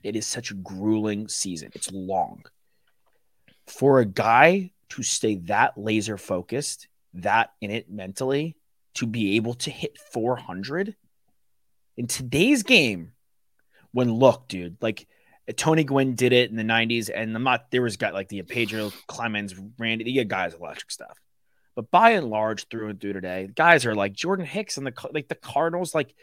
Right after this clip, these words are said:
backup, backup closer going into the year was, is touching one oh four. Like, these guys, and that's, like, and he's not even, like, an, an elite pitcher. The stuff that you're seeing on a day-to-day basis,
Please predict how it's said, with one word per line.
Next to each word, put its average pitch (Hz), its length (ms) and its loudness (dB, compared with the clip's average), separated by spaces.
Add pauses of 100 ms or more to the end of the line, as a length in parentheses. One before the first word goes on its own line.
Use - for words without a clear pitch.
(220)
backup, 120 560 2
backup 120 400 0
closer 127 440 2
going 107 260 -4
into 101 240 -10
the 101 80 -6
year 107 220 -2
was, 113 160 -8 (360)
is - 120 -10
touching 180 360 -4
one 160 160 -2
oh 165 80 -2
four. 147 520 -4 (240)
Like, 120 120 -6
these 180 200 -6
guys, 165 220 8
and 156 80 0
that's, 185 220 4
like, 131 80 0
and 143 80 -4
he's 190 120 -4
not 196 140 4
even, 131 200 -4
like, 120 140 -2
an, 104 100 -6
an 107 320 -6
elite 120 340 -4
pitcher. 101 460 -6 (380)
The 127 60 -12
stuff 190 280 4
that 208 100 -2
you're 147 120 -4
seeing 139 300 -4
on 127 80 -4
a 107 60 -4
day-to-day 107 360 -2
basis, 101 640 -4